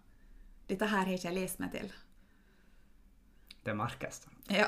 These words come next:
Speaker 1: det, <laughs> jeg håper det kommer fram på podcasten.
Speaker 2: <laughs> Det er,
Speaker 1: Ja.
Speaker 2: det er.
Speaker 1: Så, eh, kanskje vi bare kan avslutte med at det er noe av det viktigste, da.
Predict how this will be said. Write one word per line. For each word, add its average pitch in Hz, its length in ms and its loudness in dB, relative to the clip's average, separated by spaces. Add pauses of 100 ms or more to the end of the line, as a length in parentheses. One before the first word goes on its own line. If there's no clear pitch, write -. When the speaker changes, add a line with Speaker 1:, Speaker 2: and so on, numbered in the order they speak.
(160)
Speaker 1:
det, 208 80 4
<laughs> 247 500 12
jeg 180 140 10
håper 190 240 4
det 285 120 6
kommer 233 260 6
fram 262 160 8
på - 60 0
podcasten. 190 600 4
Speaker 2:
<laughs> 117 60 4
Det 117 100 6
er, 113 240 2
Speaker 1:
Ja. 151 140 4 (160)
Speaker 2:
det - 100 -6
er. - 160 -4 (720)
Speaker 1:
Så, 240 240 6 (180)
eh, 220 220 10 (340)
kanskje 277 260 4
vi 302 140 6
bare 254 140 6
kan 262 80 8
avslutte 240 500 4
med 196 100 6
at 202 60 0
det 240 80 6
er 214 60 8
noe 233 100 4
av 302 80 2
det 269 160 2
viktigste, - 800 0
da. 175 140 8